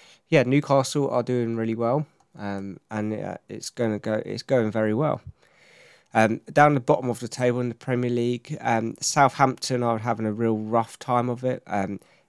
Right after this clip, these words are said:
they are twelfth. Uh, they have twelve points after eighteen games, um, two points below Wolves, and Everton are also down in the relegation battle. Um, but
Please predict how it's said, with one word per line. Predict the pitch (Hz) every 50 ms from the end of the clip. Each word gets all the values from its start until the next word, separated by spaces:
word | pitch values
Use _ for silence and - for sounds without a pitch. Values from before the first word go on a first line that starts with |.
| _ _ -
they | 117 117 117 117 113
are | - - 110 110 110 110 110 107 _ - - - - - _ - - - _ _ _ _ _ _ _ _ _ _ _ -
twelfth. | - - 139 139 147 151 143 - - - - _ _ _ _ _ _ _ _ _ _ -
Uh, | 139 127 - - _ -
they | - 120 113
have | 117 127 120
twelve | - - 170 160 151 -
points | - 143 151 170 156 - -
after | 135 123 - - -
eighteen | 117 123 117 - - 123 120 113
games, | 113 113 113 110 113 117 120 113 - - - -
um, | - 104 110 107 104 90 98 90 -
two | - - - 139 131
points | - - 131 127 127 120 - - - - - - - - - - - - _ _ -
below | 117 117 117 117 117 117 117 107
Wolves, | 104 120 127 127 135 131 139 147 - - - - -
and | - 170 208 185
Everton | - 113 113 110 110 - - 120 110
are | 104
also | - 104 107 104 - - 104
down | - 110 107 104 104 104 104
in | - - 101 104
the | 104
relegation | 92 107 107 104 101 - 107 107 107 - - - 110
battle. | 104 110 110 110 - - 117 113 - _ - - - - - _ _ -
Um, | 123 110 107 101 117 113 - _ _ _ -
but | - 139 - -